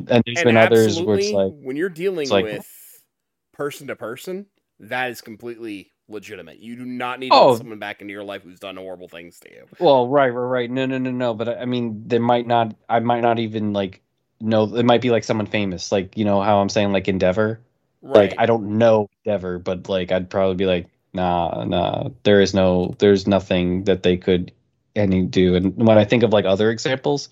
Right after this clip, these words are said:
Speaker 1: uh, whether it be, like, someone famous that did something wrong, it's like, "N-, nah, n-, no redemption for me. Nah, like, sorry. Once, once is enough. I'm out."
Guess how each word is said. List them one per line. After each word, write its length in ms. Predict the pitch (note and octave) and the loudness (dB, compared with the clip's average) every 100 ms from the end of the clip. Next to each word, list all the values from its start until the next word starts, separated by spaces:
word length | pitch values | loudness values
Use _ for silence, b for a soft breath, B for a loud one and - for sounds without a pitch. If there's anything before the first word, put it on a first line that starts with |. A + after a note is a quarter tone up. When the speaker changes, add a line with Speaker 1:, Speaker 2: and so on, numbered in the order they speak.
| b b b b b - | b b b b b 2
Speaker 1:
uh, 220 | G#2 G2 | 4 4
whether 260 | G2+ G#2 G2+ | 2 2 2
it 60 | |
be, 100 | G#2 | 2
like, 140 | G2 - | 0 -2
someone 240 | F#2+ F2+ | -4 -4
famous 460 | G2 F#2+ A2 A#2+ - | -2 0 0 0 2
that 180 | A2 | 0
did 140 | A2+ A2 | 0 -4
something 260 | B2 B2+ | -4 -2
wrong, 320 | C3 C#3 C#3 C3+ | -2 -2 -2 -4
it's 140 | - | 0
like, 240 | G2 F2+ _ _ _ _ _ _ _ _ - | 0 -2 _ _ _ _ _ _ _ _ -4
"N-, 260 | G#2 G2+ - | -2 -2 0
nah, 520 | G#2 G2 G2 F#2+ F#2 | 2 6 6 4 2
n-, 240 | G2+ F#2 A2+ | -2 -4 0
no 240 | G#2+ G#2 | 2 2
redemption 460 | G2+ G2+ G2 - F#2 | 2 0 -2 -4 -6
for 120 | F#2 | -6
me. 380 | F#2 G2 G2 G#2+ | -4 -4 -6 -4
Nah, 420 | G#2+ F#2+ F#2 G2 A2 _ _ - | 0 2 2 -2 -8 _ _ 0
like, 260 | G2 F#2 _ _ _ | 2 0 _ _ _
sorry. 760 | - G#2+ G2 F#2 F#2 G2 - - | 0 4 4 2 -2 -6 -14 -6
Once, 300 | A2+ A2 - | -2 0 -2
once 500 | A#2+ A2+ A2 - - A#2 | -2 0 0 -2 -6 -6
is 160 | G2+ G2+ G2+ | -4 -6 -4
enough. 320 | G2 F#2 F#2+ | -2 -2 -4
I'm 120 | F2+ | -4
out." 360 | F2+ F2+ - | -2 -2 -4